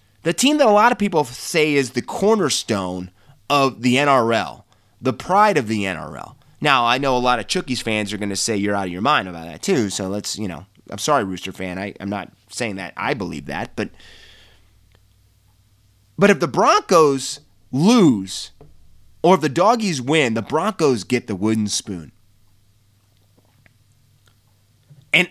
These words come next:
and to put that into comparison, Yankee fan, who might be the most whiny and complaining fan, besides their team they hate just as much, the, the, the Boston Red Sox, that you guys aren't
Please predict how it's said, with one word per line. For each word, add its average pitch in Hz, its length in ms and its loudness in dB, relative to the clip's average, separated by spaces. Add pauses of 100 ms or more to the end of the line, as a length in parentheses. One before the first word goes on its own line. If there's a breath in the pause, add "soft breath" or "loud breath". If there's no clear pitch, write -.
and 175 160 -2
to 151 60 -2
put - 280 -4
that 165 200 0
into 139 160 -8
comparison, 127 800 -2 (1300)
Yankee 240 440 2
fan, 117 540 -2 (480)
who 180 120 2
might 220 240 2
be 185 160 -2
the 147 160 -2
most 139 600 0 (720)
whiny 135 920 -2 (400)
and 131 180 -2
complaining 156 720 -2
fan, 110 600 -2 (400)
besides 156 420 2
their 135 160 2
team 139 240 -2
they 113 120 2
hate 110 320 -4 (360)
just 110 300 -4
as 101 80 -4
much, 104 240 0
the, 95 420 -8
the, 92 220 -6
the 98 140 -8
Boston 95 400 -4
Red 104 200 -2
Sox, 98 380 -6
that 101 80 -10
you 98 140 -4
guys 90 180 -8
aren't 87 180 -12